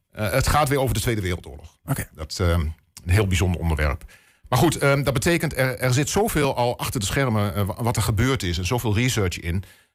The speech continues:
Speaker 1: Eh, en zoveel moeite om uiteindelijk het onder de aandacht te krijgen bij de juiste buitenlandse uitgevers. Dat als het dan een keer lukt, is het natuurlijk, eh, ga je dwars door het plafond.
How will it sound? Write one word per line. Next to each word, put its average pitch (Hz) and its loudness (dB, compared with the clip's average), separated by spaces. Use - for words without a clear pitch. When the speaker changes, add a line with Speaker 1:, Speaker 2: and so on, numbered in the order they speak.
Speaker 1:
Eh, 90 0
en 117 2
zoveel 131 2
moeite 135 0
om 107 -2
uiteindelijk 107 0
het 104 -2
onder 107 0
de 98 6
aandacht 110 2
te - -2
krijgen 90 2
bij 90 4
de 85 2
juiste 90 2
buitenlandse 90 0
uitgevers. 92 0
Dat - -2
als 185 4
het 135 4
dan 110 4
een 107 0
keer 110 0
lukt, 117 0
is 120 0
het 110 2
natuurlijk, 143 2
eh, 95 0
ga - 0
je 104 4
dwars 107 2
door 107 -2
het 95 -4
plafond. 123 -2